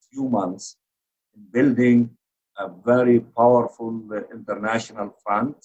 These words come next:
a principled front, uh, that is opposing, uh, annexation. And all these efforts were culminated in having a Security Council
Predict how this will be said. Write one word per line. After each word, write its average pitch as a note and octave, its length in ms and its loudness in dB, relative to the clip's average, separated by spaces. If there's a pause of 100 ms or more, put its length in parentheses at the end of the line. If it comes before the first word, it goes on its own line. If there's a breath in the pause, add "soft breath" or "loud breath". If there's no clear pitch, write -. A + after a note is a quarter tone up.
(800)
a G2 140 -6
principled A#2+ 720 -2 (160)
front, A2 340 0 (720)
uh, G2+ 60 -10
that A2 580 -2
is G#2+ 400 -10
opposing, A2 640 -14 (160)
uh, F#2+ 60 -6 (100)
annexation. A#2 960 -8 (540)
And A2 320 -8
all F3 240 4
these D3 320 -8
efforts B2+ 420 -2
were A#2 160 -2
culminated A2+ 840 -2 (120)
in G2 160 -20
having A#2 400 -2
a G2 60 -12
Security C#3+ 580 -16 (100)
Council G#2+ 360 -12